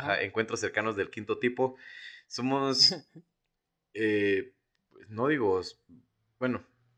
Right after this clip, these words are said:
Speaker 1: puedo decir somos porque estoy participando en los campamentos. Somos un grupo de personas que está buscando esto, como que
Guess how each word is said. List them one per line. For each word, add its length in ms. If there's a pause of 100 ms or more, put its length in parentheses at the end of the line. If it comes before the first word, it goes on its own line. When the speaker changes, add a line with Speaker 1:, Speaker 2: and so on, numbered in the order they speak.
Speaker 1:
puedo 180
decir 260
somos 380
porque 180
estoy 160
participando 600
en 60
los 140
campamentos. 720 (560)
Somos 320
un 80
grupo 200
de 60
personas 380
que 60
está 160
buscando 460
esto, 440 (200)
como 280
que 460